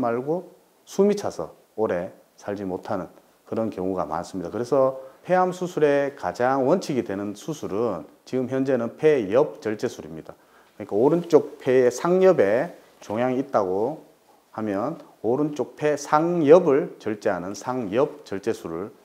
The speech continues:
시행하고, 추가적으로 주변 림프절, 그 다음에 종격동 림프절까지 전이가 될 수 있기 때문에 그 림프절 절제를 완전하게 해내는 것까지를 폐암 수술의 기본 원칙으로 수술을 진행하고 있습니다.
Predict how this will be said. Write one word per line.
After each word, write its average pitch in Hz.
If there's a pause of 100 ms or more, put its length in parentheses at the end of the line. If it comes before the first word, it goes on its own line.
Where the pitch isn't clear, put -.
(120)
시행하고, 104 (340)
추가적으로 131 (840)
주변 160 (100)
림프절, 107
그 -
다음에 101
종격동 131
림프절까지 101
전이가 107
될 117
수 113
있기 -
때문에 98 (360)
그 117
림프절 120
절제를 110 (140)
완전하게 107
해내는 117
것까지를 135 (420)
폐암 120
수술의 101
기본 95
원칙으로 87
수술을 85
진행하고 85
있습니다. -